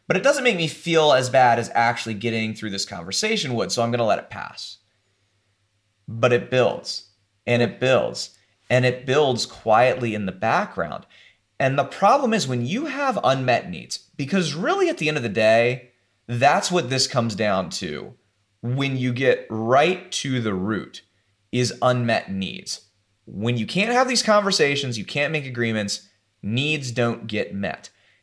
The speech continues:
And people can only live that way.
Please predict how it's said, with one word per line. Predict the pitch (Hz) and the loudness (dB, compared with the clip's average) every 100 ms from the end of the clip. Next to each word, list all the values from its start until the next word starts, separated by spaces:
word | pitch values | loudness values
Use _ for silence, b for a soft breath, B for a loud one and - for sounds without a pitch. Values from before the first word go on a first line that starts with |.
| _ - | _ -4
And | 139 139 131 | -2 -2 -4
people | - 214 240 330 302 - | -8 -8 0 0 0 -4
can | - 165 - | -6 -4 -2
only | - 127 147 156 165 165 165 160 _ _ _ - | -2 -2 -2 -4 -2 -2 -2 -6 _ _ _ -12
live | 92 104 135 160 | -6 -2 -2 2
that | 190 - | 2 4
way. | 196 202 240 254 | 4 4 4 -2